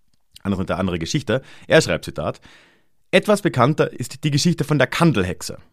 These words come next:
Der Kandel ist ein Berg, so ähnlich wie der Brocken oder Blocksberg im Schwarzwald. Und die Geschichte ist interessant,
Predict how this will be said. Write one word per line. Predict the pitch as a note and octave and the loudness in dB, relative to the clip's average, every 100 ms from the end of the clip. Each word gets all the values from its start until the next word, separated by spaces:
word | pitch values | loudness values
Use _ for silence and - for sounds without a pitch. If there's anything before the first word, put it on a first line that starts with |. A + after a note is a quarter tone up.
| _ _ _ - | _ _ _ -8
Der | F2+ | -4
Kandel | G#2+ G#2+ G2 | 0 0 0
ist | - | -2
ein | E2+ | -2
Berg, | F2+ G2 - - - - _ _ _ _ | 0 0 -2 -18 -20 -20 _ _ _ _
so | - | -4
ähnlich | F#2 E2 | -2 -2
wie | D#2+ | -4
der | D#2+ | -6
Brocken | - A2 - F2 | -4 -4 -2 -4
oder | C#2+ | -4
Blocksberg | - G#2 - G2 F#2 - | -4 -4 -2 -2 -2 -4
im | - | -12
Schwarzwald. | E2 F#2+ G2+ - E3 - - - - - _ _ _ - | -6 -4 -4 0 -2 -2 -14 -20 -20 -20 _ _ _ -4
Und | E3+ | 0
die | A3 | 2
Geschichte | C4 A#3 | 2 2
ist | F#3+ | 2
interessant, | C#3+ B2+ - A2+ G#3 - | 0 0 2 4 4 0